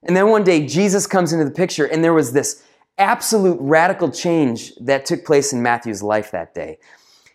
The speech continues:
He was literally sitting at his tax booth, and Jesus calls out to him to follow him, and he gets up, and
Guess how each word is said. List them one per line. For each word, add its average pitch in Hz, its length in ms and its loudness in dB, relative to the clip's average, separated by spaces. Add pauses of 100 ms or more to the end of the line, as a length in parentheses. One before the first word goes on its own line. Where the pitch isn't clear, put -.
He 202 120 2
was 175 160 4
literally 202 400 4
sitting 202 580 2
at 175 220 -2
his 156 220 0
tax 147 380 -2
booth, - 440 -12 (560)
and 160 120 0
Jesus 202 300 2
calls 185 640 2 (300)
out 196 200 2
to 156 80 -4
him 117 340 -4 (220)
to - 80 -2
follow 233 380 4
him, 110 160 -2
and 147 80 2
he 175 80 -2
gets 226 240 -2
up, 220 180 2
and 123 160 -2